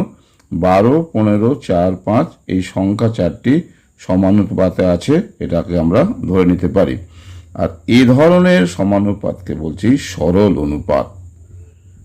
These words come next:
এক্ষেত্রে একটা জিনিস দেখ-, দেখো যে এই যে পদ, এই পদগুলিকে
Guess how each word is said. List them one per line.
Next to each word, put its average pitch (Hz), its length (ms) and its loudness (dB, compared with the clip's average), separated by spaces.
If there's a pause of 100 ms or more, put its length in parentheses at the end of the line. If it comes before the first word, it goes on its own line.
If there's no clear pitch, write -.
(140)
এক্ষেত্রে 131 320 -2
একটা 139 180 -2
জিনিস 127 180 2 (100)
দেখ-, 113 240 2 (380)
দেখো 113 300 0 (520)
যে 95 80 -4 (240)
এই 147 160 4
যে 143 100 4 (160)
পদ, 104 240 2 (340)
এই 95 80 -4 (140)
পদগুলিকে 113 540 0